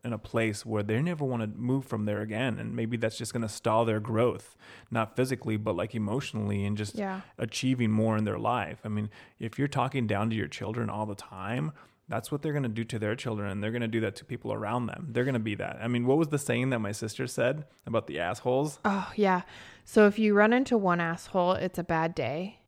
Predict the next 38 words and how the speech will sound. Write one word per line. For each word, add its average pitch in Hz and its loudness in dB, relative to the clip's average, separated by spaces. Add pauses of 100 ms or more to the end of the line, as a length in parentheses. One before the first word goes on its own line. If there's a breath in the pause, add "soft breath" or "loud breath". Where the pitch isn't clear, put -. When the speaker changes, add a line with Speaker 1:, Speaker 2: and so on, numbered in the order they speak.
(200)
Speaker 2:
If 185 4
you 180 6
run 175 4
into 175 0
two 262 6
assholes, 170 4
it's - -6
a 165 0
really 175 8
bad 156 -4
day. 160 -2 (260 loud breath)
If 196 0
you 196 8
run 185 6
into 175 0
three 202 2
assholes, 202 4
you're 175 6
the 160 2
asshole. - -6
Speaker 1:
Yes. 113 -2 (240)
When 127 2
I 123 4
heard 123 2
that, 147 6
I 117 4
was 117 0
like, 110 0 (380)
"That's, - -8 (160)
uh, 120 -2 (240)
completely 120 0
accurate." - -4
Speaker 2:
Yeah, - -4 (100)
I 214 12
think 233 10
that 170 6
was 175 -2
it. - -2